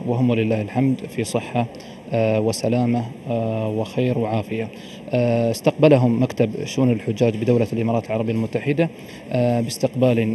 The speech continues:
يليق، آه، بمقام هؤلاء الحجيج عند الله تبارك وتعالى وعند حكومتنا الرشيدة،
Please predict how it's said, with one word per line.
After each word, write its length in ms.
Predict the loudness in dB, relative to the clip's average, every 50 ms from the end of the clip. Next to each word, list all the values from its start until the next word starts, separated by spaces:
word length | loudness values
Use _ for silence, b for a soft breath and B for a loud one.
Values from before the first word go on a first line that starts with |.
| -2 -2 -2
يليق، 340 | 0 0 0 0 0 0 0
آه، 580 | 0 2 2 0 0 0 -2 0 0 0 -2
بمقام 580 | 0 0 0 0 0 0 0 0 0 0 0 0
هؤلاء 460 | 0 -2 0 0 0 0 0 0 0
الحجيج 540 | -2 -4 -4 -4 -2 0 0 0 0 0 -2
عند 160 | -2 0 0
الله 200 | 0 0 -2 -2
تبارك 360 | -2 0 0 0 0 0 0
وتعالى 400 | -2 -2 -2 -2 -2 0 0 0
وعند 320 | 0 -2 0 0 0 -2 -2
حكومتنا 520 | -4 -2 0 2 2 2 2 0 0 0
الرشيدة، 440 | 0 -2 -2 -2 0 0 2 0